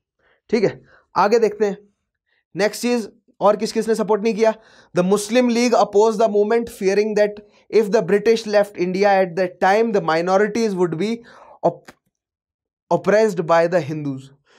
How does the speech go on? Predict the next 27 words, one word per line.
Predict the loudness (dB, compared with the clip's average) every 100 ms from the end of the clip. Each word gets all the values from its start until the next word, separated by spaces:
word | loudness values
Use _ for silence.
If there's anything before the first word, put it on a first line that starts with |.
| _ -6
मुस्लिम | -6 -2 -2
लीग | 0 0 2
ने |
इस | 2
मूवमेंट | 2 2 2
को | 2
अपोज | 2 4 2
किया | 0 -2 -2 -10 _ _ _ _ _ _ -2
क्योंकि | 0 2
उनको | 2 2 0
डर | 2 2
था | 2 0
कि | 2
अगर | 0 2
अंग्रेज | 2 4 2 2
चले | 2 2
गए | 4 2 0 -10 _ _ -8
तो | -6
हिंदू | -6 -6 -2 0
जो | 0
है | 0
वो | 0
मुस्लिम्स | -2 -4 -6 -6
को | -4
नहीं | -4 -2
जीने | -2 -4
देंगे, | -6 -10